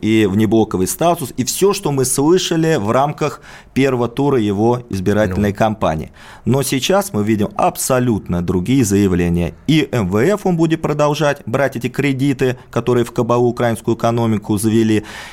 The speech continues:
Speaker 1: и в Брюсселе он говорит о, э, собственно, курсе нато, в нато, о
Speaker 2: Ну,
Speaker 1: курсе в
Speaker 2: ну,
Speaker 1: Е С и так далее.
Speaker 2: вот, э, как-то ни в Берлине, ни в Париже его особенно не поддержали, насколько я понимаю, и он даже об этом публично говорил, что меня, к сожалению, Меркель и Макрон не услышали.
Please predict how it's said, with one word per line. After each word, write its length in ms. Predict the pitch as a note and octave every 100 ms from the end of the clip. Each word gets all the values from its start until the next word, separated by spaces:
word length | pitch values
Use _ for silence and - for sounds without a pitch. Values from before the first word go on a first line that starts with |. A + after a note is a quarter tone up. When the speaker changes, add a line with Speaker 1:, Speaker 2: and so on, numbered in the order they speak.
| - -
Speaker 1:
и 300 | D#3+ D3+ -
в 100 | F#2+
Брюсселе 460 | G2+ C3+ B2+ B2 G#2
он 120 | F#2+
говорит 400 | F#2+ G#2+ G2 -
о, 300 | F#2 F2+ E2+ - - - - -
э, 460 | F#2 F#2 F#2 F2+ E2 D#2+
собственно, 400 | - G2+ - F2
курсе 400 | - G2 - F2
нато, 560 | G2+ E3+ F#3+ F#3 D3+ -
в 160 | F2
нато, 440 | A#2+ F3+ F#3 F3+ E3+
о 120 | G2+
Speaker 2:
Ну, 60 | F#2
Speaker 1:
курсе 300 | C3 - G#2
в 20 |
Speaker 2:
ну, 100 | A#2+
Speaker 1:
Е 80 | F3+
С 100 | -
и 20 |
так 220 | B2 A#2
далее. 200 | G2+ A2+
Speaker 2:
вот, 120 | - A2
э, 100 | G#2
как-то 380 | A#2+ G#2 -
ни 140 | G#2+ G#2+
в 80 | F#2+
Берлине, 420 | A#2 A#2+ A2+ G#2+
ни 140 | G#2+
в 60 | G2
Париже 340 | A#2+ F3+ D3+ G2
его 120 | B2
особенно 360 | C3+ C3 B2+
не 140 | A#2 G#2+
поддержали, 800 | - E2 F2+ D#2+ E2+ C#2 B1 C#2+
насколько 460 | C2+ - - -
я 140 | C#2+ C#2
понимаю, 600 | C2+ D2 F#2+ D#3 C3+ G2+
и 100 | F2
он 200 | G2+ F#2+
даже 240 | F#2 D#2+
об 100 | D2+
этом 200 | D#2+ D#2+
публично 500 | D#2 E2+ D2 C2 C#2+
говорил, 400 | C#2 D2 F2+ D#3
что 160 | D#3 D#2+
меня, 220 | D#2+ A2
к 80 | -
сожалению, 760 | E2 D#2 F#2 G#2+ G#2 F2+ E2 C2
Меркель 460 | F2 G#2 - E2+
и 60 | D#2
Макрон 340 | D#2 G#2 G#2
не 80 | F#2
услышали. 640 | G2 E2+ - B1 - -